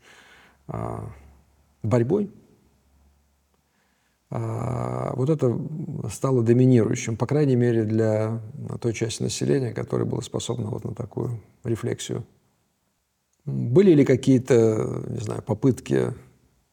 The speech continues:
э, организованного протеста, да? П-,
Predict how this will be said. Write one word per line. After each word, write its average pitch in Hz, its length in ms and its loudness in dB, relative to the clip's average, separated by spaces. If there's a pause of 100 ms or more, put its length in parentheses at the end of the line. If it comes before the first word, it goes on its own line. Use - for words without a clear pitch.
(140)
э, 98 200 -14 (2250)
организованного 113 720 2
протеста, - 580 -4
да? 117 180 -4
П-, - 160 -16